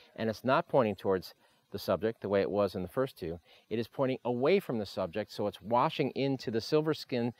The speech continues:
of the reflective interior of the softbox and then radiating out through the diffusers.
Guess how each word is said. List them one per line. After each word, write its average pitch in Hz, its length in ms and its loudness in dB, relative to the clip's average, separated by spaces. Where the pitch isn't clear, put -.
of 113 120 -2
the 110 60 0
reflective 123 560 0
interior 139 720 2
of 170 140 2
the 175 80 -2
softbox 120 680 -2
and 120 160 -2
then 117 200 0
radiating 113 640 2
out 104 300 0
through 110 280 -2
the 98 100 2
diffusers. 95 720 -4